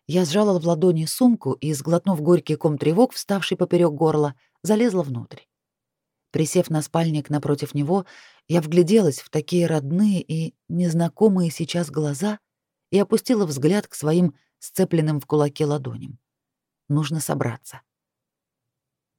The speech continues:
Заставить себя убрать в сторону сумку и вновь посмотреть на него потребовало массы усилий.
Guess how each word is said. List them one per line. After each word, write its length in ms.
Заставить 480
себя 280
убрать 320
в 80
сторону 380
сумку 400
и 100
вновь 320
посмотреть 540
на 40
него 320
потребовало 560
массы 320
усилий. 520